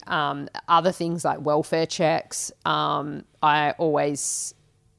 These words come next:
check, when I know it's a particularly sensitive one, I always check in, see how the person's feeling before the episode's about to drop.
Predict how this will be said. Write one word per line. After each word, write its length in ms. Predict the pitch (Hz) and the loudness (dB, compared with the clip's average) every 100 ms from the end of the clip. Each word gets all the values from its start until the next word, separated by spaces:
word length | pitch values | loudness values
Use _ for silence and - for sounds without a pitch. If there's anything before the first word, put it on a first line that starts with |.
| _ | _
check, 320 | - - 170 - | -8 -4 -4 -2
when 220 | 180 165 | 0 2
I 80 | 165 | 2
know 240 | 165 170 | 2 2
it's 120 | 139 | 0
a 40 | 160 | -6
particularly 480 | - 175 190 170 160 | -8 -8 -2 -2 0
sensitive 480 | 143 160 - 170 | -2 -4 -2 -4
one, 340 | 160 160 160 156 | 0 0 0 0
I 160 | 143 | -2
always 300 | 151 151 147 | 0 -2 -4
check 260 | - 160 - | -4 -4 -2
in, 180 | 170 156 | -6 -4
see 220 | 151 151 | -4 0
how 140 | 156 | 2
the 60 | 156 | 2
person's 360 | 170 165 165 - | 0 -4 -4 -8
feeling 300 | 170 151 156 | -4 -4 -4
before 340 | 156 147 143 | -4 -4 -2
the 140 | 156 | -2
episode's 420 | 147 165 185 170 170 | -4 -4 -4 -4 -2
about 260 | 170 151 | 0 -2
to 80 | 190 | -4
drop. 480 | 165 170 160 151 | -2 2 2 0